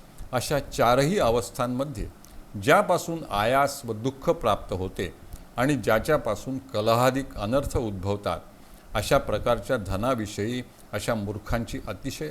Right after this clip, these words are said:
आसक्ती असते. बरे, द्रव्यार्जन केल्यानंतर यज्ञयागादी सत्कर्मे करून ते आत्महित साधतील असे म्हणावे, तर तेही होत नाही,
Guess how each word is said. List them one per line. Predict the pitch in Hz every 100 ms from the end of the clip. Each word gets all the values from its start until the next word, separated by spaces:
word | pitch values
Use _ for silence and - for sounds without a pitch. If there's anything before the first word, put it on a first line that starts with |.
| -
आसक्ती | 95 - 117 - 101
असते. | 85 - - - - - - - - - - - - -
बरे, | 131 190
द्रव्यार्जन | 143 143 151 180 180 185 185
केल्यानंतर | 123 120 135 131 143 101 - - - -
यज्ञयागादी | 101 120 139 165 202 160 151 151 160
सत्कर्मे | - 117 - 147 139 135
करून | - 110 135 139 135 - -
ते | 127
आत्महित | 131 110 104 143 147 139 139
साधतील | - - 101 110 135 113 90 - - -
असे | 113 139
म्हणावे, | 107 95 110 123 131 127 - -
तर | 123 113 -
तेही | 113 117
होत | 98 98 -
नाही, | 95 85 78